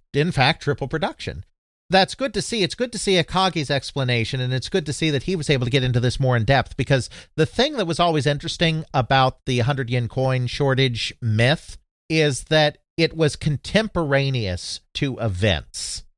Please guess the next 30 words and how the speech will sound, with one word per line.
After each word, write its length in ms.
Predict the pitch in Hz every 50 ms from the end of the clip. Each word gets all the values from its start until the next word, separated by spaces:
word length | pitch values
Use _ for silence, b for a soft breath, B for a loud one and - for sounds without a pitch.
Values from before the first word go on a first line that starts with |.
| _ _ _ _ _ _ _ _ _ _ _ _ _ _ _ _ _ _ _ _ _ _ -
In 220 | 170 151 139 135
nineteen 500 | 147 175 214 226 - - - 190 180 156 -
eighty, 580 | 147 147 147 143 139 117 98 - - 69 73 - _ _ _ _ -
newspapers 920 | - 131 147 175 214 214 - - - 175 170 156 131 160 156 143 127 - -
in 260 | - 151 139 131 127
the 80 | 127 131
U 280 | 131 135 135 135 131
S 280 | 135 131 117 - - -
that 160 | - 127 -
were 100 | 127 123
reporting 720 | 110 117 120 - - - 156 147 143 131 123 117 110 107
on 260 | - - 123 117 113
the 80 | 113 110
whole 220 | 104 131 127 117
Space 360 | - - - 127 120 117 -
Invaders 520 | - 107 101 107 110 107 98 104 98 - -
phenomenon 720 | - 123 110 101 98 98 95 92 80 67 - 60 - - - _ _ _
were 220 | - 139 156 139 123
talking 460 | - - 175 175 160 - - 143 127
about 380 | 123 110 123 120 117 117 -
how 220 | - - 131 127 123
it 180 | 104 117 110
had 180 | - 123 110 -
caused 360 | - 131 127 123 120 110 -
a 80 | 127 113
shortage 680 | 101 - - 139 123 117 104 101 98 90 82 - - - _ _ _ _ -
of 220 | 117 110 95 -
coins 760 | - - 135 113 101 87 80 78 76 65 60 60 - - - - _ _ _ _ _
in 560 | - 123 123 117 110 107 104 98 98 95 90 - _ _ _ _ _
Japan. 560 | - - 113 - - 104 92 71 - - -